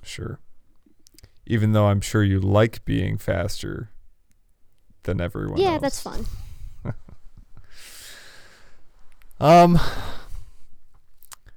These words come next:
Speaker 1: I'm not sure I know of it, the next question. Seth, is there something you'd like to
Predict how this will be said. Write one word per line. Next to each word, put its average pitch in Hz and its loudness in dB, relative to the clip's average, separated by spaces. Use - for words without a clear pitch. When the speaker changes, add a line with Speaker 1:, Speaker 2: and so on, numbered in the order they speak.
Speaker 1:
I'm 170 -2
not 110 -2
sure 113 -2
I 117 0
know 120 -2
of 123 -4
it, - -10
the - -6
next 113 -2
question. - -6
Seth, - 2
is 120 -2
there 127 0
something 123 -6
you'd 117 -4
like 120 -6
to 110 -2